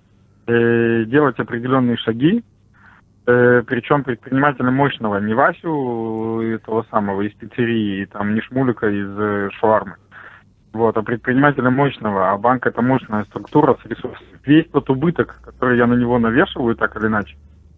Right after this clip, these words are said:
всё равно, э, будет кем-то оплачен, и он будет оплачен не банком. То есть в конечном итоге, если банки заставят выплачивать определённый процент за деньги, лежащие на счету, а для банка это расход, соответственно, этот расход они должны будут погашать,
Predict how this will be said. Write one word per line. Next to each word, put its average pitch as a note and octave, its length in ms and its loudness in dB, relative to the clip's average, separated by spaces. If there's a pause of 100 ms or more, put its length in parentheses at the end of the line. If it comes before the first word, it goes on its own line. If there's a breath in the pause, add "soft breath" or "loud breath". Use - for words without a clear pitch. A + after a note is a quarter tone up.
(360)
всё - 100 -4
равно, C#3 560 4
э, B2 760 0
будет C#3 380 0
кем-то C#3+ 320 0
оплачен, A#2+ 480 0 (120)
и A#2+ 100 -8
он B2+ 120 0
будет C#3+ 180 2
оплачен B2 480 0
не C3+ 120 2
банком. A2+ 420 -2 (580 loud breath)
То B2+ 80 0
есть A#2+ 120 -2
в - 20 -20
конечном C3+ 500 0
итоге, C#3+ 520 2
если B2 240 -4
банки C3 320 0
заставят A#2 600 -2
выплачивать A2+ 640 -2
определённый A#2 600 0
процент A#2 520 0
за A2 120 0
деньги, A#2+ 260 -2
лежащие A2 480 0
на A2 80 -4
счету, D#3+ 380 0
а B2 100 2
для A2+ 160 0
банка B2+ 320 2
это A#2 180 0
расход, A2 600 0 (760 loud breath)
соответственно, B2+ 460 2
этот - 180 -4
расход D3 360 2
они C3 140 -2
должны B2 300 -2
будут A#2+ 220 -6
погашать, A#2 480 0